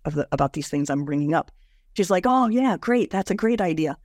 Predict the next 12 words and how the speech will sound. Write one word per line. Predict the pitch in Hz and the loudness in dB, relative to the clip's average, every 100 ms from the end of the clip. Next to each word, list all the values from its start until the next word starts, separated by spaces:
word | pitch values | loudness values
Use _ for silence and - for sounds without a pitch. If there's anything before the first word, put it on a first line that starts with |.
| _ _ _ _ | _ _ _ _
We, | 175 190 196 180 - | -2 0 2 2 0
you | 170 160 | 0 2
know, | 151 123 | 2 0
that | 175 180 | 0 0
didn't | 180 151 | 0 0
take | 160 151 | 0 0
very | 156 147 | 0 2
long | 147 143 | 0 0
for | - 147 | -2 -2
her | 151 | -2
to | 143 | -2
decide | 143 143 175 156 143 | -4 -2 0 0 -2